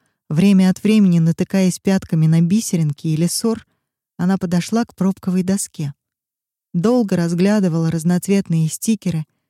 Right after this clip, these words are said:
чёрно-белые картинки, рисунки, вырезки, куски обёрточной бумаги. Надежды на то, чтобы обнаружить здесь дневник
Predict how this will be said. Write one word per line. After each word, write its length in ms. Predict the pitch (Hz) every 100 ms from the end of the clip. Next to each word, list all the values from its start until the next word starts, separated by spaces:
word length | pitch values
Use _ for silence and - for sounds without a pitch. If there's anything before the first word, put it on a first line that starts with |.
| _
чёрно-белые 640 | - 165 170 170 185 165
картинки, 640 | - 160 - - 214 196 147
рисунки, 600 | 143 - 214 208 190 143
вырезки, 580 | 147 208 185 - - _ _ _ _
куски 360 | 156 - 196
обёрточной 640 | 180 151 147 - - - 135
бумаги. 560 | 147 151 180 175 160 - _ _ _ _ _ _ _ _ _ _ _ _ _
Надежды 560 | 175 185 180 247 196 185
на 160 | 175
то, 160 | 175 214
чтобы 360 | - 185 165 175
обнаружить 560 | 170 185 196 165 156
здесь 340 | 151 156 190 151
дневник 560 | 165 170 180 254 -